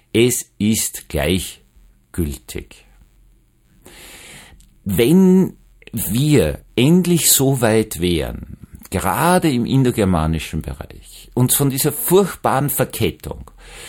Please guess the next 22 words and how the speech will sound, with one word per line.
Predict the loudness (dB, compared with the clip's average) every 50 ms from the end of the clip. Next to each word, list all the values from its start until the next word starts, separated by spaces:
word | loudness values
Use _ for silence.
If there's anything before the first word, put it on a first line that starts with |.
| -18 -18 -18 -20 -20 -12
von | -6 -2 0 2 2 2
Sexualität | 2 2 0 0 0 0 0 0 0 -2 -4 -6 _ -4 -4 0 2 2 0 0 -2 -6 -4 -4 -4 -4 -2 -4
und | -4 -4 -4 -4 -6 -2
Glauben | -2 0 2 4 4 4 4 4 4 4 4 4 4 2
und | -2 -4 -4 -6 -6
Priester | -6 -2 -2 0 0 0 2 2 2 0 2 2 0 0 2
und | 0 0 0
was | 0 0 0 -2
weiß | -4 -4 -4 -6 -8 -6
ich | -6 -4 -4 -4 -4 -4 -4
was, | -4 -2 -2 -2
also | -2 -4 -4 -4 -4
alles | -2 0 2 2 2 2 0 -2 -2
rein | -2 -2 0 0 2 2 2 2 2 2 2 2 2
heidnische | 2 2 0 0 0 0 -2 -2 -2 -6 -6
Vorstellungen, | -4 -4 -4 -6 -6 -8 -12 -12 -12 -12 -12 -12 -12 -14 -16 _ _ _ _ _ -20 -12 -8
zu | -4 -2 0 0 0
lösen, | 2 2 4 4 6 4 4 2 -2 -6 -8 -12 -16 -20 _ _ _ _ _ -20 -20 -20 -20 -20 -12 _
meine | -2 0 0 0
Lieben, | 0 0 -2 -2 -2
genau | 0 0 2 4 4 4 2 4 2 0 0
in | 0 -2 -2 -2 -2 -4